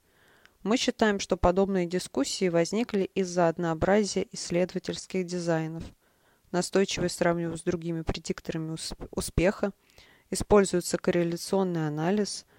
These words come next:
исследования проводятся в рамках учебной деятельности и не учитывается, имеет ли цель субъективную значимость для человека. Также стоит отметить, что черту нельзя оценивать как однозначно положительную.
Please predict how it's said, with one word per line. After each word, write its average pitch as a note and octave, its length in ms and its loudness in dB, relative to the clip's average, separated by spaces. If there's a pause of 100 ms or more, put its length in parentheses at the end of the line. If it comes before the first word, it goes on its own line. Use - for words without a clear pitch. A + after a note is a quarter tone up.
(320)
исследования G3 600 2
проводятся E3 600 0
в D#3+ 60 -4
рамках F3 360 -4
учебной F3+ 460 -2
деятельности D#3+ 800 -6 (340)
и E3+ 100 -2
не G#3 120 2
учитывается, F#3 920 0
имеет G3+ 320 0
ли F#3 80 0
цель G3+ 340 0
субъективную F#3+ 800 -2
значимость E3+ 640 -6
для E3 160 -2
человека. E3+ 760 -4 (920)
Также A#3 340 2
стоит F#3 400 4
отметить, F3+ 580 -2 (340)
что - 220 -2
черту - 360 2
нельзя G3+ 440 6
оценивать F#3+ 560 2
как - 240 0
однозначно E3+ 640 0
положительную. E3 880 0